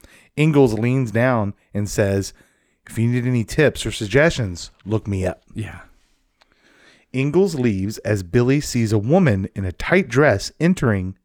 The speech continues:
Speaker 1: Mister Ingalls' dressing room. In the dressing room, the woman asks Ingalls if their date tonight is still on. Ingalls says, "I'm not feeling very well."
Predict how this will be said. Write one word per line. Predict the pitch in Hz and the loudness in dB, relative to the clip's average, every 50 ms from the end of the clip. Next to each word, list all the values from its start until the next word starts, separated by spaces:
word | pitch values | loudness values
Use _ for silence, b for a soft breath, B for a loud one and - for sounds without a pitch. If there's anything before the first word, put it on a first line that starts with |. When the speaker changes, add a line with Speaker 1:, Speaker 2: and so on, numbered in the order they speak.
| _ _ - | _ _ -8
Speaker 1:
Mister | - 107 110 110 - - 131 - | -6 -4 -4 -4 -4 -6 -6 -4
Ingalls' | 113 104 95 90 95 98 - | -4 -4 -4 -4 -6 -8 -8
dressing | - 92 92 107 147 - - 123 85 82 | -6 -4 -2 -2 -2 -2 -4 -6 -6 -6
room. | 78 80 80 - - - - - - - - - _ _ _ - | -8 -8 -10 -10 -12 -14 -16 -18 -18 -18 -20 -20 _ _ _ 2
In | 123 156 202 240 | 4 6 6 6
the | 240 175 | 6 6
dressing | 123 123 107 98 - - 101 92 | 6 4 4 4 2 -2 -4 -4
room, | 90 90 87 90 95 - B B B B B B B B | -4 -4 -4 -6 -8 -10 B B B B B B B B
the | 120 117 | 0 2
woman | 127 170 202 240 233 190 | 4 6 6 6 4 4
asks | 170 170 170 165 - - | 4 2 2 0 0 -2
Ingalls | 113 110 98 90 98 101 104 - - b b b b b b b | -2 0 0 0 -2 -2 -4 -6 -12 b b b b b b b
if | 107 107 110 107 101 - - - - _ _ _ _ - | 2 4 4 4 2 -2 -8 -18 -20 _ _ _ _ 0
their | - 113 110 | 2 2 4
date | 101 - 165 214 208 | 4 4 2 2 2
tonight | - - 123 110 101 95 101 107 - _ - | 2 0 0 0 0 -2 -4 -6 -8 _ -6
is | 127 - | -6 -4
still | - - 127 113 107 131 | -2 0 0 2 4 4
on. | 147 147 123 95 90 92 - - | 4 4 2 0 -2 -4 -4 0
Ingalls | 147 156 160 151 156 147 | 0 2 4 4 2 2
says, | - 151 131 127 117 - - - - | 4 4 4 4 2 0 -4 -6 0
"I'm | 165 190 208 | 2 4 4
not | 233 220 185 - | 6 4 4 2
feeling | - 165 160 156 143 131 | 4 4 4 4 4 4
very | 107 110 98 95 | 4 4 4 4
well." | 98 87 92 92 87 82 | 2 0 -2 -4 -6 -8